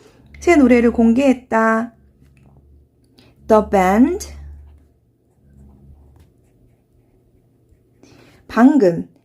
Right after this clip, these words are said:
has just, 자, 공개하다, released a new song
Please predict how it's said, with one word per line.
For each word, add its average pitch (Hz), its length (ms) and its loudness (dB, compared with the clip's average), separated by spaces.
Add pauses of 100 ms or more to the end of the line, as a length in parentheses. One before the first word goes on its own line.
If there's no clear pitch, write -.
(120)
has 190 320 -8
just, - 720 -6 (2250)
자, 262 160 -20
공개하다, 247 600 0
released 208 840 -4 (4000)
a 202 60 -2
new 240 220 4
song 190 640 -6